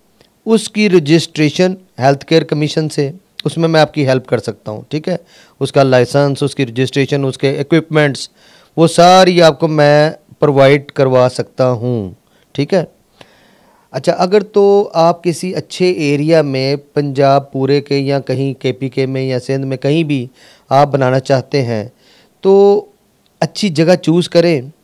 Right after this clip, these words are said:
जो रेंटेड हो, पचास हज़ार रुपये तक रेंट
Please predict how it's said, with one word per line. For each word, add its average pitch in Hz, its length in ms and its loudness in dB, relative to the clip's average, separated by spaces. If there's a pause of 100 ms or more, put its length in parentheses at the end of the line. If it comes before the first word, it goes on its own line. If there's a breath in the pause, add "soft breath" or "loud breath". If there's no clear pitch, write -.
(600)
जो 165 140 4
रेंटेड 165 560 2
हो, 151 320 4 (300 soft breath)
पचास 160 340 4
हज़ार 135 180 2
रुपये 123 200 -2
तक 123 220 -6
रेंट 117 320 -4